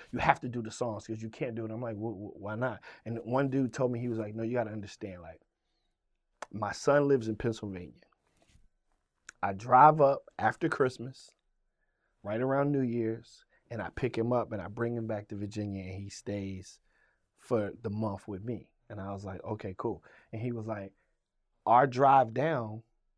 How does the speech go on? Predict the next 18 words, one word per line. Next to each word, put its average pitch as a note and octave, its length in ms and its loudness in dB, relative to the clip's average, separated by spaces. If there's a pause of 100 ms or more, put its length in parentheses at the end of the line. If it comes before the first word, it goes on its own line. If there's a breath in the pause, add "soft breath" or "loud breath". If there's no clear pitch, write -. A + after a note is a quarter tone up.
(380)
we B2 200 0
listen B2 340 -2
to A#2+ 100 -6
the A2+ 100 0
wrap C3 340 -2
up G#2 140 -8
together." A2+ 480 -2 (1200 soft breath)
He A#2+ 120 -4
was A2+ 120 0
like, A2 160 -2
"And A2 120 -2
that's A#2+ 200 2
been A#2+ 160 0
our G#2 160 -2
ritual A2 640 0 (480)
for G#2+ 680 -4 (300)
fifteen A2+ 600 -6
years." A#2+ 460 -10